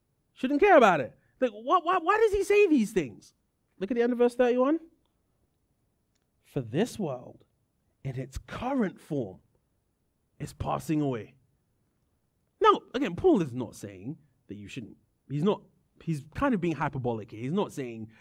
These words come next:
that you shouldn't actually care about these things, 'cause he's gonna talk about stewardship in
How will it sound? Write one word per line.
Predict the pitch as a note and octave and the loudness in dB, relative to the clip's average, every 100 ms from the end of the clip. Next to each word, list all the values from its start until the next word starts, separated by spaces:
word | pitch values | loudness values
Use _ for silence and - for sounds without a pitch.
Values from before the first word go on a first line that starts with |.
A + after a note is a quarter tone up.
| - - | -20 -4
that | B2+ G#2 | -4 -4
you | A#2 A#2+ A2 | -8 -8 -10
shouldn't | A2 - - - - A3 A3+ D3 | -12 -18 -18 -18 2 2 4 -4
actually | C#3 A#2 B2 | -8 -12 -14
care | G#2+ A2+ | -8 -6
about | G#2+ G2+ | -6 -8
these | G2+ | -12
things, | G2+ A#2 | -12 -10
'cause | C#3 | -8
he's | B2 | -6
gonna | B2 D#3+ | -4 -2
talk | F#3 A#3+ | 0 -2
about | D3 - | -4 -6
stewardship | C#3 C3 A#2 C#3+ C3+ | -4 -4 -4 -8 -6
in | B2+ B2 | -6 -6